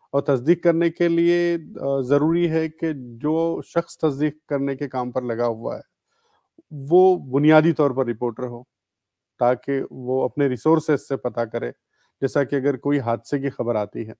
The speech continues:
तो हादसा दो कारों के बीच हुआ है, या कार और मोटरसाइकिल के बीच हुआ है, या जो शख्स हादसे का शिकार हुआ है, वो पैदल था। इस मामले में चूंकि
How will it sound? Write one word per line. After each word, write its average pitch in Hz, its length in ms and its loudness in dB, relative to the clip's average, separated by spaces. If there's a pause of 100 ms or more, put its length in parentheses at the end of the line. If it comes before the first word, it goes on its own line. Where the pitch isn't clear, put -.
(720)
तो 131 60 0
हादसा 131 560 4
दो 131 260 2
कारों 127 300 4
के 131 120 0
बीच 123 280 -4
हुआ 117 220 2
है, 113 360 -2
या 113 180 0
कार 120 280 0
और 123 60 0
मोटरसाइकिल 120 540 -4
के 139 120 -2
बीच 120 260 -6
हुआ 113 220 -2
है, 113 280 -6 (460)
या 135 180 8
जो 135 160 4
शख्स - 420 -4 (480)
हादसे 127 300 0
का 139 100 0
शिकार 131 360 0
हुआ 131 260 0
है, 131 80 -2
वो 131 140 -4
पैदल 127 360 0
था। 117 380 -6 (420)
इस 165 180 0
मामले 175 360 4
में 180 340 0 (180)
चूंकि 170 340 0